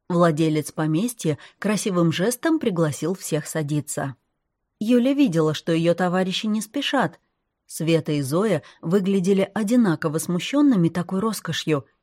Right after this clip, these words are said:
чувствовали себя неуютно. Впервые за всю поездку Юля хоть кого-то из них понимала. Алексей рассматривал мебель, как часом раньше в холле, любовался работой неизвестного мастера краснодеревщика.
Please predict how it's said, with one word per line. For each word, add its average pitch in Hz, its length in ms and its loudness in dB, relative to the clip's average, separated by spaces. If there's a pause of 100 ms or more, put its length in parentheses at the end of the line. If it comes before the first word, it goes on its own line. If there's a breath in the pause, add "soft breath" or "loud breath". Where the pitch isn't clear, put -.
(120)
чувствовали 233 560 -2
себя 151 360 -2
неуютно. 147 760 0 (600)
Впервые 175 680 0
за 160 160 0
всю 175 200 -2
поездку 170 680 -2 (100)
Юля 214 340 0
хоть 240 240 -2
кого-то 220 420 -2
из 156 140 0
них 160 220 0
понимала. 185 640 0 (600)
Алексей 175 500 2
рассматривал 170 640 0
мебель, 156 420 0 (160 soft breath)
как 180 200 -2
часом 165 400 0
раньше 165 340 0
в - 60 -16
холле, 139 460 -2 (260)
любовался 220 640 2
работой 226 420 0
неизвестного 208 760 0
мастера 180 460 -2
краснодеревщика. 156 1160 -4